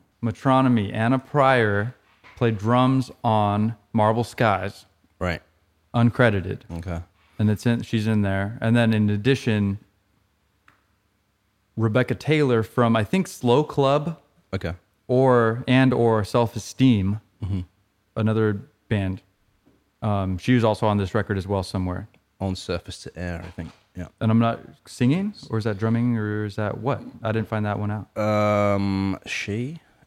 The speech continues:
Speaker 2: is
Speaker 1: Rebecca Taylor.
Speaker 2: doing lead vocals.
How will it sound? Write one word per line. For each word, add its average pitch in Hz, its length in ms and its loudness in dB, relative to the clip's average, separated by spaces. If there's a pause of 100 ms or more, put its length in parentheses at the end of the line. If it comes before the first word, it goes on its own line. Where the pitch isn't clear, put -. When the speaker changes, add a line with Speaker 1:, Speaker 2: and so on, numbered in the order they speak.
Speaker 2:
is 90 680 -8 (380)
Speaker 1:
Rebecca 101 380 -8
Taylor. 107 540 -6 (840)
Speaker 2:
doing 90 520 -4 (1200)
lead 101 220 0
vocals. 87 540 -8